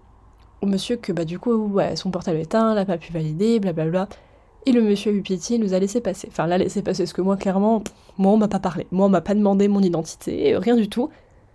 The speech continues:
Et donc, on est revenu à l'hôtel, on s'est changé, on est allé au McDo. Et encore une fois, on est arrivé à la salle de concert à, pff,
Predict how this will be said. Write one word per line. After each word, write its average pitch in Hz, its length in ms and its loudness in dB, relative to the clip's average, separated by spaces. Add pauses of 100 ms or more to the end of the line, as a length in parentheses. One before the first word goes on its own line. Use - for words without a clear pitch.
(340)
Et 277 80 2
donc, 269 160 0
on 240 60 2
est 208 80 2
revenu 196 240 -2
à 180 40 -4
l'hôtel, 208 440 0
on 269 100 0
s'est 254 160 -2
changé, 208 520 -2
on 262 120 0
est 233 40 0
allé 202 120 0
au 175 60 -2
McDo. 170 420 0 (880)
Et 233 140 2
encore 196 260 0
une 175 140 0
fois, 208 200 0
on 208 140 0
est 175 60 -2
arrivé 175 240 -4
à 220 60 -2
la 180 120 -4
salle 180 180 -6
de 160 60 -4
concert 202 460 -6
à, 175 140 -6
pff, - 460 -16